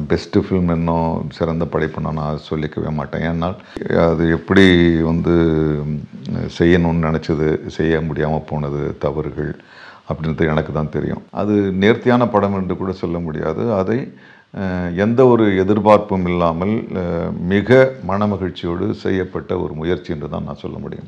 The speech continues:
அஹ், இந்த நான்கு படங்கள், அஹ், கடந்து வந்த பிறகு இப்பொழுது இயக்குதல் என்பது என்னுடைய, அஹ், பட்டியலில் இருந்து கொண்டு தான் இருக்கிறது. இப்பொழுது, இப்பொழுதும் கூட எப்-, நேரமும்,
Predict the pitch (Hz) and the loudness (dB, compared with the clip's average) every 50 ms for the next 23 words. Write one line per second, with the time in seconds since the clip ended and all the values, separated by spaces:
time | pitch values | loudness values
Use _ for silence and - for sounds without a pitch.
0 | - - - - - - 135 127 156 147 135 135 147 143 143 139 123 113 107 101 | -12 -8 -6 0 2 4 4 4 4 4 4 6 8 10 12 12 12 12 12 10
1 | 95 95 95 98 104 110 113 101 92 87 101 98 98 98 90 92 87 - 69 - | 8 8 6 6 6 6 6 4 4 6 6 6 6 6 4 4 2 0 -2 -4
2 | - 90 92 90 87 85 87 - - 85 87 90 87 87 85 82 80 87 - 82 | -4 -2 -2 0 0 -2 -2 -2 0 0 0 2 2 0 0 -2 -2 -4 -4 -2
3 | 87 95 113 120 113 - - 104 98 98 98 104 131 135 123 104 92 95 110 110 | 0 2 4 4 4 4 4 4 4 6 6 4 4 2 4 4 4 6 6 4
4 | 110 - 104 101 110 113 120 - - 92 90 87 87 90 87 104 123 131 113 95 | 6 6 4 6 6 4 4 2 0 -2 -2 0 0 0 2 4 4 4 4 4
5 | 92 87 85 85 82 82 85 90 104 127 - - - - - - - - - - | 2 0 0 -2 0 0 0 0 0 -2 -4 -8 -14 -20 -20 -20 -20 -20 -20 -20
6 | _ - 110 98 90 85 82 - 101 92 92 107 104 98 95 90 85 82 82 85 | _ -4 0 0 2 2 4 4 4 4 6 6 6 6 6 6 6 4 2 2
7 | 87 82 76 80 78 78 76 76 76 76 76 - - - 76 73 71 - - 90 | 0 0 -2 -2 -2 -2 -2 -2 -2 -4 -6 -6 -6 -8 -8 -6 -6 -6 -6 -6
8 | 85 - 104 95 92 90 95 98 - - 87 - 101 95 90 85 82 82 82 - | -2 2 2 2 4 4 2 0 -2 -4 -4 0 2 4 4 4 2 0 -2 0
9 | 95 120 135 127 110 98 - 104 101 - - - 90 92 90 87 90 - - - | 2 2 2 2 2 2 2 2 0 -2 -4 -4 -2 0 0 0 -2 -4 -6 -6
10 | - 90 90 92 92 90 87 90 101 117 | -2 2 4 6 6 6 4 2 0 -2